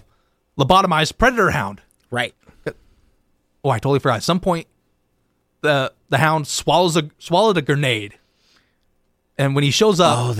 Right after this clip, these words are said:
Speaker 2: that's
Speaker 1: save Munn,
Speaker 2: right.
Speaker 1: he
Speaker 2: I
Speaker 1: pukes
Speaker 2: forgot.
Speaker 1: it up.
Speaker 2: Oh, I
Speaker 1: And
Speaker 2: forgot
Speaker 1: Munn
Speaker 2: about that.
Speaker 1: uses the grenade to kill the guy that was gonna shoot her.
Speaker 2: Yep.
Speaker 1: So that happens.
Speaker 2: <laughs>
Speaker 1: And our heroes that, uh,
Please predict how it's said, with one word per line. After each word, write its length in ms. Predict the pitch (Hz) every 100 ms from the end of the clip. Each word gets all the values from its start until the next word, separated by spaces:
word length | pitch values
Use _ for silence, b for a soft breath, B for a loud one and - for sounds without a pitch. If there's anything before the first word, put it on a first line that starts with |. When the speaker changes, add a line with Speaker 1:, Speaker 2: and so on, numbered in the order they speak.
| 113
Speaker 2:
that's 120 | 151
Speaker 1:
save 160 | 175
Munn, 160 | 160 165
Speaker 2:
right. 80 | 156
Speaker 1:
he 60 | 104
Speaker 2:
I 20 |
Speaker 1:
pukes 300 | - 220 -
Speaker 2:
forgot. 60 | 220
Speaker 1:
it 60 | 151
up. 220 | 131 - -
Speaker 2:
Oh, 60 | 107
I 40 | 104 104
Speaker 1:
And 80 |
Speaker 2:
forgot 40 | 143
Speaker 1:
Munn 340 | 180 220 101
Speaker 2:
about 100 | 90
that. 180 | 92 95
Speaker 1:
uses 300 | 165 156 156
the 160 | 143 143
grenade 640 | 143 139 131 131 127 120 -
to 300 | 131 123 117 -
kill 560 | - 143 135 127 123 _ _ _ _ _
the 80 | 147
guy 200 | 127 127
that 60 |
was 120 | 120
gonna 140 | 123 110
shoot 200 | - 131
her. 120 | 110 - _ _
Speaker 2:
Yep. 300 | 117 151 - _ _ _ _ _ _ _ _ _ _ _ _ _ _ _ _ _ _ _
Speaker 1:
So 280 | - 135 120 - _ _ _ _
that 220 | 175 233
happens. 440 | 123 110 127 156 -
Speaker 2:
<laughs> 60 | _ _ - _ 156 147 135 _ _ b b b b 131
Speaker 1:
And 220 | 123 123
our 220 | 120 113
heroes 380 | - 160 165 139
that, 260 | 127 110 107
uh, 300 | 107 101